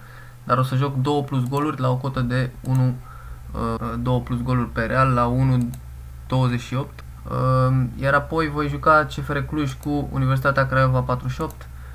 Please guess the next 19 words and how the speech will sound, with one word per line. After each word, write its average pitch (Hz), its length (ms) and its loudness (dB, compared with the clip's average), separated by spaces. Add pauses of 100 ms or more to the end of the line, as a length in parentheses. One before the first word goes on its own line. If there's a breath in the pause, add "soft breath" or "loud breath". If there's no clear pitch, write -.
(160)
C 135 80 -2
F 131 60 -2
R 135 80 0
Cluj 127 580 -2
pe 123 80 -6
prima 127 220 2
poziție, 117 600 -4
sau 117 160 2
aproape 120 320 2
de 104 100 -2
prima, 107 280 -4 (140)
nu 127 200 2
e 120 60 4
pe 107 80 -2
prima 107 240 -4
poziție, 113 320 -6
dar 117 140 0
e 117 60 0
aproape, 127 540 0